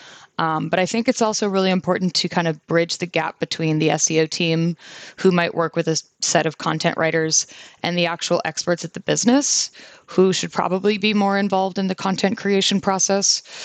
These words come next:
So some of the more effective, uh, and successful S E O campaigns that I've seen in the past couple of years have that expert's name, like the, the company's dedicated expert or maybe experts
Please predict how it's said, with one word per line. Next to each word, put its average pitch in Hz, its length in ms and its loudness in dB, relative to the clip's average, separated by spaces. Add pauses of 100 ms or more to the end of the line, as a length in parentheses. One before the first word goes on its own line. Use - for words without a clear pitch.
(120)
So - 160 2
some 190 220 2
of 196 80 2
the 190 80 2
more 175 500 2 (240)
effective, 160 720 0 (140)
uh, - 300 -2 (240)
and 156 160 -2
successful 175 480 0
S 160 200 -4
E 165 120 2
O 165 80 2
campaigns 170 420 0
that 165 120 2
I've 151 100 -2
seen 170 320 0
in 190 80 4
the 202 60 2
past 208 280 0
couple 226 240 0
of 214 80 0
years 240 400 2 (380)
have 196 420 -2
that 170 220 0
expert's - 560 -2
name, 165 560 2 (120)
like - 180 -4
the, 170 120 0 (160)
the 165 60 -8
company's 170 580 0
dedicated 165 440 0
expert 170 500 -2
or 156 40 -4
maybe 156 220 -4
experts - 640 -2